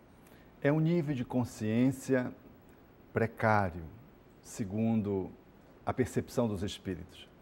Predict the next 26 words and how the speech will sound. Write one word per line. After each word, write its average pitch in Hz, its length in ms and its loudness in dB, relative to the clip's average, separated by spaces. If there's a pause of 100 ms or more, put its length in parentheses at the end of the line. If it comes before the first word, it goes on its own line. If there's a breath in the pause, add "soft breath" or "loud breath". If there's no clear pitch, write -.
(460 loud breath)
Allan 117 220 4
Kardec 101 840 0 (580 soft breath)
enaltecia 131 840 4
a 117 60 4
mediunidade 104 840 0 (680 loud breath)
alinhada 135 680 6
com 139 180 2
um 135 80 6
princípio 127 680 0
do 113 80 2
Evangelho 113 800 2
que 127 100 -4
propõe 107 640 2 (520 loud breath)
que 131 80 2
deveríamos 147 500 2
dar 110 140 4
de 101 100 -4
graça 123 720 0 (200)
o 104 80 -8
que 110 120 -4
de 95 100 -4
graça 107 560 2
recebemos. 82 800 -6 (600 loud breath)
Para 123 180 10
os 95 100 2
espíritos, 104 840 -2